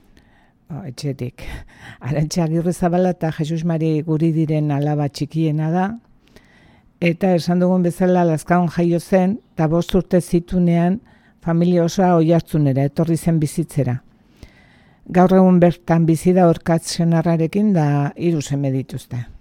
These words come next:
Gurasoak oso kantu zale zituen. Etxean kantuan hasten zirenean, berea ere hasten omen zen kantuan. Zazpi urte zitunean,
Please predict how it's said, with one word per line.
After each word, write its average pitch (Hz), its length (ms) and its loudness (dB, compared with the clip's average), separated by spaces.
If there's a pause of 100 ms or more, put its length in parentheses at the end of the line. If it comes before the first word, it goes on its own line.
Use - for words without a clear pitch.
(1200)
Gurasoak 220 540 2
oso 190 240 2
kantu 160 540 0
zale 147 360 2
zituen. 131 540 -4 (400)
Etxean 156 400 -2
kantuan 156 420 0
hasten 165 320 0
zirenean, 180 540 2
berea 156 480 4
ere 170 400 2
hasten 151 320 -2
omen 147 180 0
zen 175 220 2
kantuan. 139 480 -4 (1500)
Zazpi - 540 0
urte 214 220 2
zitunean, 202 760 4